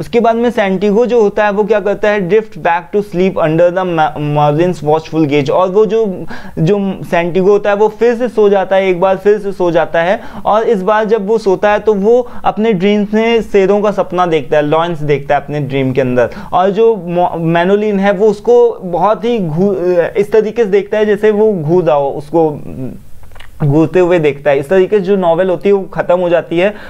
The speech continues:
So, हम यहाँ पर क्या देखते हैं कि in this, in this way the novella depicts the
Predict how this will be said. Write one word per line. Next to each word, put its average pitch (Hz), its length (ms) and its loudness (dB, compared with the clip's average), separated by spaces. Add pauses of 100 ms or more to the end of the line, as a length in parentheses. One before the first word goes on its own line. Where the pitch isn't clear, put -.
(160)
So, 233 140 4
हम 226 180 0
यहाँ 214 220 0
पर 240 160 2
क्या 233 180 0
देखते 202 300 -2
हैं 208 100 -2
कि 220 100 0
in 202 160 4
this, 220 220 2
in 214 220 4
this 208 160 -2
way 220 200 2 (280)
the 220 120 2
novella 208 540 2 (100)
depicts 214 400 -2
the 196 180 2